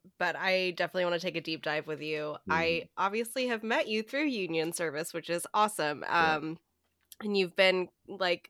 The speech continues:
Speaker 1: a mentor to me in that aspect and in that world, um, which has been really, really helpful for me as somebody who <laughs> has just gotten into union leadership a couple years ago. Um,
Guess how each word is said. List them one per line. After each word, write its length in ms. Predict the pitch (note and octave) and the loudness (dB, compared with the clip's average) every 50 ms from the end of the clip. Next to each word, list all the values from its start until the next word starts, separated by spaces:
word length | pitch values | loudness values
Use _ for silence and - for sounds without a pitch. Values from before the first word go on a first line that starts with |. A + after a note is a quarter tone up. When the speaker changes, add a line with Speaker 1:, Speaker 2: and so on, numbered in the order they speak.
| - - | -4 -4
Speaker 1:
a 60 | G3+ | 0
mentor 440 | G#3 G3 G3 G3 F#3 F#3 F#3 F3+ F3 | 2 4 2 2 2 0 -2 -2 -2
to 180 | - - F#3+ | -2 -6 -4
me 180 | F3 F3 E3+ E3+ | -2 0 0 0
in 120 | E3+ E3 | 0 0
that 160 | E3+ E3+ E3+ | -2 -4 -4
aspect 540 | - E3+ E3+ F3 - - - F3 E3 - - | -4 -4 -4 -4 -6 -6 -4 -6 -6 -4 -6
and 80 | E3+ E3+ | -6 -4
in 200 | E3 E3 E3 E3 | -4 -4 -4 -4
that 220 | D#3+ D#3+ D#3 - | -6 -6 -6 -6
world, 460 | - E3 E3 E3+ E3 E3 E3 E3 D#3+ - - | -6 -4 -2 -2 -2 -2 -2 -4 -6 -8 -8
um, 400 | - D#3+ D#3 D3+ D#3 D#3 D3 - | -8 -8 -8 -8 -10 -12 -12 -12
which 180 | D#3+ D#3+ - - | -14 -14 -14 -16
has 100 | - - | -16 -10
been 180 | - D#3+ D#3 | -10 -10 -8
really, 440 | D#3 D#3 D#3 D3 C#3+ D3 D3+ D#3+ - _ _ _ _ _ _ _ _ _ _ _ _ | -8 -8 -8 -8 -8 -8 -8 -8 -10 _ _ _ _ _ _ _ _ _ _ _ _
really 220 | A3 A#3+ C4+ C#4+ | 4 6 6 6
helpful 460 | C#4+ B3 C4 C4 - - - C4 B3+ A#3 | 6 6 6 6 6 4 0 0 0 2
for 160 | - B3 A#3 | 4 2 4
me 280 | A#3 A#3 A3 G#3+ G#3 | 6 6 6 6 6
as 200 | G3 F#3+ G#3 G#3 | 6 4 2 0
somebody 400 | - A3 G3+ G3 G3+ G3 G3+ A3 | -2 -2 -2 0 0 0 0 0
who 100 | G#3+ A3 | 0 0
<laughs> 20 | A#3 | -2
has 300 | F#3 A3+ A3 A#3 G#3+ - | -2 -2 -4 -6 -6 -2
just 520 | - - - A#3 G#3+ A3 - - - - - - - - - - _ G3+ | -2 4 6 6 6 4 0 -6 -12 -12 -12 -12 -14 -14 -14 -14 _ 6
gotten 300 | A#3 A#3 A#3 A3 A3+ A3+ | 8 10 10 10 8 6
into 260 | A3 G#3+ G#3+ G#3+ A3 | 6 4 4 2 -2
union 380 | G#3 G#3 G#3 G3+ G3+ G3 F#3+ F#3+ | 2 2 2 4 4 2 2 0
leadership 500 | F#3+ F#3+ F#3 F#3+ F#3+ - - G3+ F3 - | 0 0 0 -2 -2 -2 -2 -2 -2 -2
a 40 | F3+ | -6
couple 280 | E3+ F#3+ F#3+ F#3 - F3+ | -4 -4 -4 -2 -2 -4
years 320 | F3 E3+ F3 F#3 F#3 - | -2 0 -2 -2 -2 -6
ago. 360 | F#3+ F3+ F3 E3 D#3+ D#3+ D#3 _ _ _ - - - - - - - _ _ | -6 -4 -2 -2 -2 -4 -6 _ _ _ -20 -20 -20 -20 -20 -20 -20 _ _
Um, 380 | G3+ G#3 G#3+ G#3 G3+ G3 F#3+ | 4 6 8 8 8 6 4